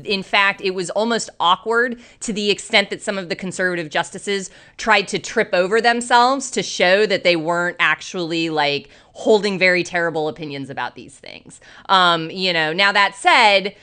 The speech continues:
uh, you know, one of the things that I was looking for in addition to, you know, would they, uh, misgender Amy Stevens? Thankfully, nobody did.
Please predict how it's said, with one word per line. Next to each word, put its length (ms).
uh, 380
you 140
know, 100
one 180
of 80
the 100
things 200
that 100
I 80
was 160
looking 240
for 280
in 100
addition 340
to, 540
you 140
know, 220
would 280
they, 400
uh, 320
misgender 580
Amy 160
Stevens? 480
Thankfully, 520
nobody 400
did. 440